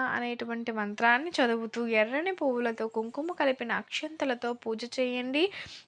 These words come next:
ఎర్రటి పువ్వులు నైవేద్యంగా సమర్పించండి. గణపతి అనుగ్రహం వలన సకల శుభాలు సిద్ధింప చేసుకోండి. ఇక ఎంతో పవిత్రమైన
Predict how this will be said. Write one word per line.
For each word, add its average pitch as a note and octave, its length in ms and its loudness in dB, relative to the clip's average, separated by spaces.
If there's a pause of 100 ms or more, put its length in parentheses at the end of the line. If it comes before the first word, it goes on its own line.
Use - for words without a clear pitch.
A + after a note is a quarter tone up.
ఎర్రటి F#4+ 360 -4
పువ్వులు D4 300 -2
నైవేద్యంగా C4+ 800 0
సమర్పించండి. C4 1040 -2
గణపతి A#3+ 480 -2
అనుగ్రహం B3 640 0
వలన C4 340 0
సకల C4+ 440 2
శుభాలు B3 600 6 (420)
సిద్ధింప B3+ 440 -2 (120)
చేసుకోండి. A#3 680 -2
ఇక C4 180 -8 (440)
ఎంతో E4+ 400 0
పవిత్రమైన C#4+ 720 2